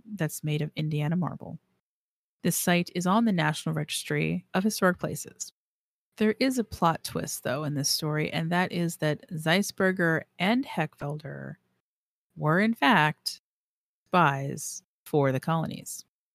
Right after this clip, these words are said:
Their letters to Fort Pitt are part of the Draper manuscript collection held by the Wisconsin State Historical Society. It's the only part they got right. The Janadah Hutton Massacre is now remembered as one of the most horrific acts of violence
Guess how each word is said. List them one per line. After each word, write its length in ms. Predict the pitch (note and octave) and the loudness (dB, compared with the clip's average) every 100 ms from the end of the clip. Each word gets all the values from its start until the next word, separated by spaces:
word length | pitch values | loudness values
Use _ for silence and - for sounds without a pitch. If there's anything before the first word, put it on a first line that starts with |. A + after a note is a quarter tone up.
| _ _ - | _ _ 0
Their 140 | E3+ | 2
letters 380 | F3 E3+ F3+ F3 | 4 4 4 2
to 80 | E3 | -2
Fort 300 | - E3+ - | 0 -2 0
Pitt 240 | F#3 F#3+ | 0 2
are 120 | - E3+ | 0 -2
part 340 | - E3+ E3 | 2 2 2
of 100 | E3+ | -4
the 80 | E3 | -6
Draper 400 | - E3 E3+ E3+ | 0 0 0 0
manuscript 540 | D#3+ D#3+ D#3 - D3+ | 0 0 -2 -4 -8
collection 520 | - D#3 D#3 - F#3+ | -4 -2 -2 -4 -4
held 340 | F#3+ F3 E3 E3+ | -2 0 0 0
by 160 | D#3 | -2
the 100 | D#3 | -2
Wisconsin 580 | D#3 D3+ - D#3 D3+ - | -2 -6 -6 -6 -4 -6
State 300 | D3+ - D3 | -6 -4 -4
Historical 560 | D#3 - - D#3 - D3 | -4 -6 -4 -6 -6 -12
Society. 560 | - - A1+ - - - _ _ _ _ _ _ | -12 -12 -12 -14 -18 -20 _ _ _ _ _ _
It's 100 | - | -2
the 100 | E3+ | 0
only 180 | E3 E3+ | 2 2
part 320 | E3+ D#3+ D#3 | 6 6 6
they 140 | D#3+ | 0
got 200 | D3+ D3 | -2 -2
right. 240 | A#2+ G2+ - _ _ _ _ _ _ _ _ _ _ _ | -4 -8 -12 _ _ _ _ _ _ _ _ _ _ _
The 60 | - | -2
Janadah 360 | F#3 A3+ B3+ B3 | 2 4 4 4
Hutton 240 | B3+ A#3 | 2 4
Massacre 480 | G#3+ G3 - - F#3 | 4 4 0 0 2
is 140 | E3+ | 2
now 140 | E3+ E3+ | 2 0
remembered 420 | E3+ D#3+ D#3+ D#3 | 0 -2 -2 -2
as 160 | D3 | -2
one 80 | E3+ | -2
of 80 | D#3+ | -4
the 80 | D#3+ | -4
most 300 | D#3+ D3+ - | -4 -4 -6
horrific 480 | - F3+ F3 F3 - | -2 -2 0 -4 -2
acts 320 | D3+ D3 - | 0 -2 -6
of 100 | D3 | -8
violence 540 | D3 C#3+ C#3+ D3 - | -6 -4 -4 -6 -8